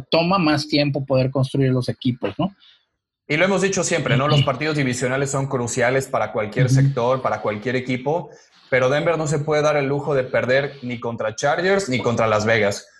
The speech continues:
Speaker 2: Contra Kansas City, evidentemente va a haber un partido que puedan dejar ir, incluso los dos los pueden perder. Hay que recordar que Kansas City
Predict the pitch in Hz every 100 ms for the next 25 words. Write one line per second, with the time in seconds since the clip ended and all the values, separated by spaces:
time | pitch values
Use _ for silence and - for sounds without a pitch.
0 | _ _ - 131 131 127 151 151 156 165
1 | 156 170 - 135 147 143 151 147 151 143
2 | 139 143 143 143 123 131 135 135 117 -
3 | 123 127 127 120 104 104 - 123 123 135
4 | 147 - - 123 123 131 135 113 107 127
5 | 139 127 - 127 131 117 120 131 135 120
6 | 113 113 120 131 123 120 120 127 127 123
7 | 135 131